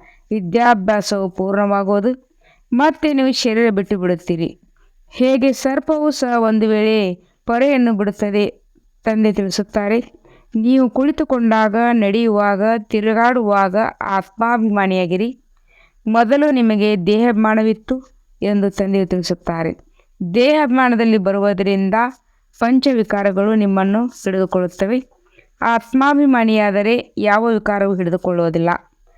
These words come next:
ಈಗ ಆತ್ಮಾಭಿಮಾನಿಗಳಾಗಿ ತಂದೆಯನ್ನು ಬಹಳ ಪ್ರೀತಿಯಿಂದ ನೆನಪು ಮಾಡಬೇಕಾಗಿದೆ.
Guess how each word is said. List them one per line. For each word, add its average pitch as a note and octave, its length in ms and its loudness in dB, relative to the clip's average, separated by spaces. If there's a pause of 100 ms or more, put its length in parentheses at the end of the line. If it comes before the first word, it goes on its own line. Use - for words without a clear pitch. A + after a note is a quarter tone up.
(320)
ಈಗ G3+ 280 2 (500)
ಆತ್ಮಾಭಿಮಾನಿಗಳಾಗಿ A3+ 1400 0 (560)
ತಂದೆಯನ್ನು B3 640 2
ಬಹಳ G3 280 0
ಪ್ರೀತಿಯಿಂದ A#3 680 0
ನೆನಪು F#3+ 340 -2
ಮಾಡಬೇಕಾಗಿದೆ. F#3+ 800 -2